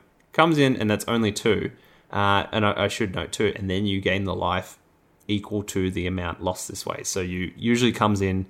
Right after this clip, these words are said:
with no other support, all your opponents lose two, and then you gain two.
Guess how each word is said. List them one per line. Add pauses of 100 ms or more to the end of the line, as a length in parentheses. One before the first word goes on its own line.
(200)
with
no
other
support, (800)
all
your
opponents
lose
two, (460)
and
then
you
gain
two.